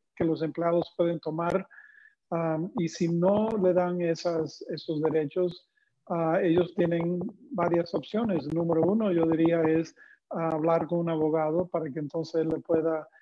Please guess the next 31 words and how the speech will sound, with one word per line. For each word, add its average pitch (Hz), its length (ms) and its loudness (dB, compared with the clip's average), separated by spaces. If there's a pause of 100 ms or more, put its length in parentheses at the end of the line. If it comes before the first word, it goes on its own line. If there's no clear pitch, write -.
(240)
dar, 165 220 0 (280)
eh, 156 320 0 (140)
o 160 160 0
guiar. 165 500 2 (480)
Y 170 220 0
si 170 240 2
es 175 180 2
algo 180 360 4
que, 156 680 2 (140)
ah, 156 160 -6
viola 170 340 4
la 160 220 0
ley 160 300 0
criminal, 170 600 -4
entonces 160 300 -10
el 160 180 -6
abogado 156 520 -4 (360)
lo 170 140 -6
pone 170 300 -2
en 156 80 -8
contacto 160 560 -8
con 127 160 -6
la 156 80 -4
policía, 156 680 -2
ayuda 165 360 0
para 156 200 -6
hacer 156 180 -4
el 151 80 -4
reporte 151 400 -4
de - 20 -20
policía. 156 560 -6